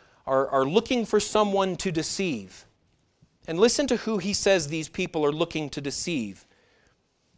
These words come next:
He says, "They have eyes full of adultery, insatiable for sin. They entice," what? "Unsteady souls." Peter doesn't want us to be enticed by,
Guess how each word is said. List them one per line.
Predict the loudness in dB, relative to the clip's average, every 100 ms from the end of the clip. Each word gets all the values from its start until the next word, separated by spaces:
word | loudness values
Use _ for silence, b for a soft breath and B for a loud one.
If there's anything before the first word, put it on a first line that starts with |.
| _ _ _
He | -2
says, | 0 0 6
"They | 6
have | 6 4
eyes | 4 6 6 4
full | -2 -2
of | 0
adultery, | 4 8 8 4 -6 -6
insatiable | -6 0 0 0 0 -2
for | -2 -6
sin. | -2 0 0 -2 b b b 0
They | 2 2
entice," | 2 -2 -2 2 4 4 0 -6 -14 _ _ 0
what? | 2 2 -2 _ _ _ _ 0
"Unsteady | 0 0 -4 0 0 0 -4
souls." | -4 -2 -2 -8 -16 -20 -20 _ _ _ _ _ _ _ _
Peter | -4 2 6
doesn't | 6 6
want | 6 6 6
us | 0
to | -6
be | -6
enticed | -4 0 0 -2 -2
by, | -2